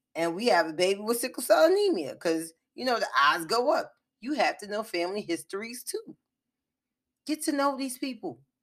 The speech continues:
'Cause I wouldn't wish that on nobody. That's, and that's mad normal for some people. Like, some people deal with that with their exes constantly. Couldn't be me.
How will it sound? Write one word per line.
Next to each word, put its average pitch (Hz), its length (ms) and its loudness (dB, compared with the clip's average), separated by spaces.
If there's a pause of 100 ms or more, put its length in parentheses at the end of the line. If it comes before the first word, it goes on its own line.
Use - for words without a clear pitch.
(160)
'Cause 175 220 -4
I 247 180 4
wouldn't 208 280 0
wish 202 180 -4
that 208 140 0
on 151 200 -4
nobody. 165 480 0
That's, 214 280 0
and 190 220 -2
that's 262 300 6 (320)
mad 226 480 8
normal 208 400 4
for 185 120 -6
some 165 200 0
people. 156 260 -6
Like, 147 260 0
some 214 220 0
people 214 240 -4
deal 180 240 2
with 190 120 -4
that 175 140 4
with 156 120 -2
their 156 180 2
exes 156 320 0 (220)
constantly. 160 580 0 (460)
Couldn't 233 220 0
be 175 120 -2
me. 135 220 -12